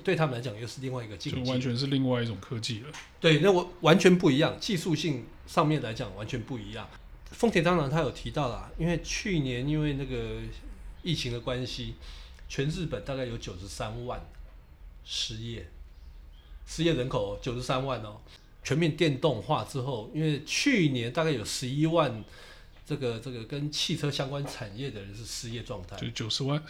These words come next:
Speaker 2: 九十三万里面有十一万是汽车相关产业。
Speaker 1: 对，那如果全面电动化之后，他个人预估这个是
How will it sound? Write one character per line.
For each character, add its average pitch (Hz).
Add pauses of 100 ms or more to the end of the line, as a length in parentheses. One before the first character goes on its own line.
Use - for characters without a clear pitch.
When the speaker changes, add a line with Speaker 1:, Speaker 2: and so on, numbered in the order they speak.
Speaker 2:
九 -
十 139
三 160
万 139
里 104
面 123
有 104
十 -
一 120
万 131
是 127
汽 123
车 117
相 117
关 113
产 117
业。 104
Speaker 1:
对， 117 (440)
那 196
如 139
果 110 (800)
全 143
面 180
电 175
动 147
化 135
之 127
后， 117 (100)
他 160 (340)
个 170
人 123
预 151
估 123
这 143
个 127
是 127